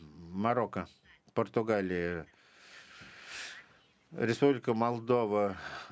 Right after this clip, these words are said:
Румыния, Тунис, Узбекистан. Имею честь представить резолюцию по молодежи и правам человека. Сегодня, как никогда, молодежь во всем мире сталкивается с разными барьерами, которые мешают их его полному развитию. Это,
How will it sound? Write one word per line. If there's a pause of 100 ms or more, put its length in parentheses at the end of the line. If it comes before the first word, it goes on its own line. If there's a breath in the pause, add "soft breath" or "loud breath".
Румыния,
Тунис,
Узбекистан.
Имею
честь
представить
резолюцию
по
молодежи
и
правам
человека.
Сегодня,
как
никогда,
молодежь (760 loud breath)
во
всем
мире
сталкивается
с
разными
барьерами,
которые (360 loud breath)
мешают
их
его
полному
развитию.
Это,